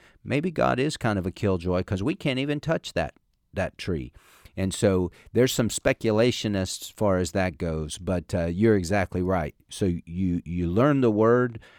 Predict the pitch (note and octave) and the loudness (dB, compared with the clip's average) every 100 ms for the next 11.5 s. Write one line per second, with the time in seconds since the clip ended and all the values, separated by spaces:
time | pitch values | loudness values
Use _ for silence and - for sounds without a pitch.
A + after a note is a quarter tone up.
0 | _ F2+ F#2 F2+ E2 - E2+ A#2+ C3+ - | _ -4 0 0 -2 -4 2 2 2 0
1 | G#2+ E2 F2+ F#2 G2+ - F#2 G#2 A#2 - | -2 0 0 0 -2 -4 -2 0 -2 -2
2 | G#2 A2+ G#2 - A2+ A#2 - G#2 G2 G2+ | -4 -4 -6 -4 -2 -2 -4 -6 -4 -4
3 | - A#2 G#2+ G2 G#2+ G2 - - - G#2+ | -4 -4 -2 0 2 0 -4 -16 -4 -2
4 | G2 - B2 C3 - A2+ - - G#2 A#2 | 0 4 6 6 4 0 2 2 4 4
5 | G2 E2 G#2+ - A#2+ A2 G#2+ A#2 B2+ A2+ | 4 4 2 4 2 4 2 2 0 0
6 | G#2+ G2 F#2 - A#2+ - F#2 - - - | 0 0 0 2 2 2 -2 -2 -14 -12
7 | - F#2+ F#2+ G#2 F#2 F#2 D#2+ G#2 E2 - | 0 4 6 6 4 2 2 0 0 -6
8 | _ - G2+ - G2+ F2+ F2 F2+ E2 G#2 | _ 0 0 2 -2 -2 -2 -2 -2 -2
9 | F2 - - - - E2+ D#2+ G2+ F#2+ F2 | -2 -6 -20 -12 -4 -2 2 4 4 2
10 | - - D3+ C#3 G#2 E2 C#2 - - D#2+ | -4 -4 2 4 4 2 -4 -12 -6 -2
11 | D#2+ - - - | 0 -2 -10 -16